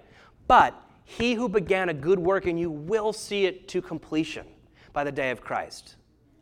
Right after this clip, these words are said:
And, like, that's a promise that you need to be reminded of, and Paul reminds his friends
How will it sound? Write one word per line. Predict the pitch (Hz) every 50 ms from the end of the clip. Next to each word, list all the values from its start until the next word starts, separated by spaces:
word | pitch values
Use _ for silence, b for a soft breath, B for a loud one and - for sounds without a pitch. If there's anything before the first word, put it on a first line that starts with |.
| b b b
And, | b 180
like, | 185 170 - - - -
that's | 190 208 -
a | 240
promise | 185 - - - 220 214 233 254 247 240
that | - 202 180 - - b b b b b _ _ _ - -
you | 170
need | 190 220 196
to | 226 202
be | 220 202
reminded | 180 170 156 156 165 175 185 220 233 226 202
of, | 214 202 175
and | 180 160 143
Paul | - - 202 214 220
reminds | 208 196 185 180 180 196 196 190 -
his | 196 175 -
friends | - 190 185 190 185 170